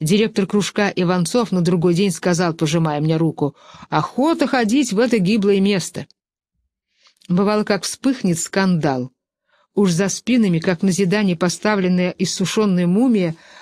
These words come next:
выставит бороду Лопатин, профессорский кит и спирит, между лекциями заседающий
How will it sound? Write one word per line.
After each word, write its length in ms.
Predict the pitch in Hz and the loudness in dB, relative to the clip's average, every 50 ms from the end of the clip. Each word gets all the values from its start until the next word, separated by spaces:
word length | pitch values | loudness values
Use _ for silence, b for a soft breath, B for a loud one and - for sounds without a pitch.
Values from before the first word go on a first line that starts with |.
| B B | B B
выставит 640 | - 170 165 214 247 - - - 196 190 214 165 | 0 2 2 4 2 0 0 -2 0 0 2 2
бороду 360 | 160 185 220 214 196 170 190 | 2 2 2 2 2 2 2
Лопатин, 760 | 190 196 208 202 - 196 151 131 - - - 127 127 131 135 - _ _ _ _ _ _ | 2 0 -2 0 0 0 0 0 -2 -4 -4 -2 -2 -4 -4 -10 _ _ _ _ _ _
профессорский 760 | 175 170 160 165 185 170 - 196 170 160 - - 196 175 | 0 0 2 2 0 -2 0 -2 -2 -4 -2 -2 -2 -2
кит 400 | 165 - - 240 277 254 - - - - - | -2 -2 -2 -2 -2 -2 -4 -10 -20 -8 -4
и 160 | - 202 185 | -2 -2 -2
спирит, 640 | - - - - - 233 214 185 160 127 - - - b b b b b b b b b | -2 -6 -8 -2 0 2 2 2 0 -2 -4 -12 -20 b b b b b b b b b
между 340 | - 190 196 160 147 180 | 0 0 0 2 2 2
лекциями 460 | 175 190 240 262 254 - - 175 165 151 | 2 2 2 0 0 -2 -2 0 0 0
заседающий 840 | 151 165 - - 165 156 208 214 214 196 165 - - 190 185 165 | 0 -2 -2 -2 0 0 2 2 2 0 -2 -2 0 0 0 -2